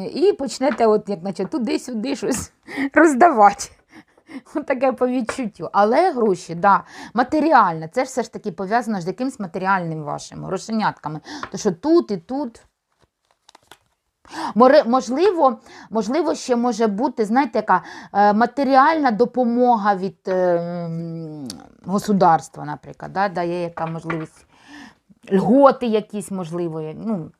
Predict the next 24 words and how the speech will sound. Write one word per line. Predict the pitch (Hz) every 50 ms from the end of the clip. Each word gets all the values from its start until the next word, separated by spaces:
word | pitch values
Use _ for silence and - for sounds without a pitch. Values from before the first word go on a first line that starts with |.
| _ -
я | - 165 165
не | 180 170
знаю, | 156 151 147 131
в | 131 _
кожному | - 240 247 220 220 185 175 170
своє. | 165 - 160 156 147 135 139 135 _ _ _ - - - -
Але | - - 208 208 220 254 311 370
щось | - - - 247 277 277 -
ви | 202 208
отримаєте. | 208 202 202 - 196 185 170 160 151 147 151 - - _ _ _ 214 _ _ _ _ _ _ _ _ _ _ _ _ _ _ - 185 170
Те, | - 247 285 339
що | - - 294
ви | 220 233 240
заслужили. | 214 233 233 - 208 214 190 170 160 160 170 151 147 143 139 - - _ _ _ _ _ _ - - - - _ _ _ -
Фінанси, | - - 226 254 247 233 202 180 165 160 151 - - - 165 165 - 165 _ _
фінанси, | _ - 208 214 220 220 202 190 180 165 165 - 170
що | 160 - - 226
в |
нас | 202 190 175 -
тут? | - 165 -
О, |
ну, | 185 196 190 180 165 156 160 165
фінанси, | 160 - 175 190 220 240 254 240 - 247 233 208 - - - - - - - -
е, | 185 185 185 185 180